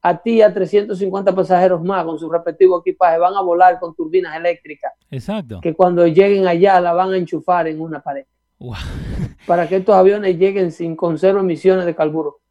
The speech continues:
Speaker 1: Toda esta locura
Speaker 2: Ujú.
Speaker 1: la están ellos metiendo en este bill,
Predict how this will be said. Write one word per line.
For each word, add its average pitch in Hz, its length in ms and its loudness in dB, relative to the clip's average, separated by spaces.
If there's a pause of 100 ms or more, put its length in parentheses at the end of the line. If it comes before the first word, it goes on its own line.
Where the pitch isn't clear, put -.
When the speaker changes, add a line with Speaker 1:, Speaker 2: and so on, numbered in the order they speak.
(320)
Speaker 1:
Toda 285 240 8
esta 285 180 2
locura 220 720 2
Speaker 2:
Ujú. 165 320 -4 (760)
Speaker 1:
la 233 240 4
están 277 280 -4
ellos 302 180 -4
metiendo 262 720 -4
en 240 100 -8
este 262 260 -2
bill, 285 440 -2